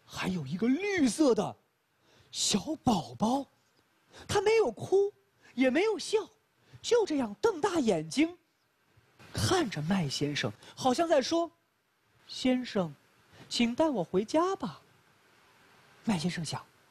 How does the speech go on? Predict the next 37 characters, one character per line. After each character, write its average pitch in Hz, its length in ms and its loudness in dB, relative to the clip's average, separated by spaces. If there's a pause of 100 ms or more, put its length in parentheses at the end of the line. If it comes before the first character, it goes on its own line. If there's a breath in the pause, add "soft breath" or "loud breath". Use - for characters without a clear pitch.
(340 loud breath)
这 403 100 2
会 440 160 2
不 294 80 -2
会 339 120 0
是 - 160 -4
一 285 40 -6
个 294 80 -2
惊 403 220 -4 (100)
喜？ - 300 -4 (920)
也 156 120 2
许 120 340 -6 (360 loud breath)
我 180 100 4
真 339 320 -2
的 233 120 -4
能 156 180 -8
把 156 120 -6
它 - 300 -8 (520)
带 180 180 0
回 147 180 -4
家 240 340 -2
呢。 285 140 -6 (1160 soft breath)
于 277 320 4
是 214 420 -6 (380 soft breath)
麦 320 240 2
先 247 240 0
生 196 240 0 (220 soft breath)
就 277 180 -2
抱 349 260 0
着 240 140 -6
绿 349 240 0
宝 - 240 -6
宝 185 260 -4 (320 soft breath)
回 147 300 -2
到 202 140 0
了 139 100 -4
家 311 380 0
里。 180 100 -8